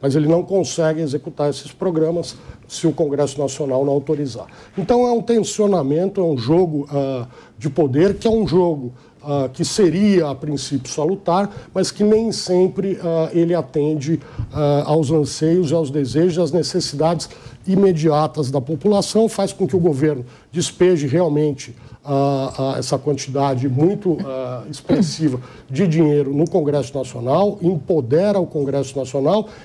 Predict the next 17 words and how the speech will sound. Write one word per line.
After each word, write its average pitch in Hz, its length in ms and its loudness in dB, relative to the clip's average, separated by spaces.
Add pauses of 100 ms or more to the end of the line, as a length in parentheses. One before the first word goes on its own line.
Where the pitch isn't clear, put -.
(100)
em 240 140 2
detrimento 214 680 2
de 190 120 0
outras 190 340 0
políticas 165 720 -2 (260)
que 170 140 -2
já 185 240 2
estavam 170 420 0
sendo 151 300 -4
tocadas 127 720 -4 (260)
pelo 160 200 2
Executivo 180 680 0
e 220 60 0
que 220 80 -4
elas 208 220 2
acabam 185 400 0
sofrendo, 185 640 0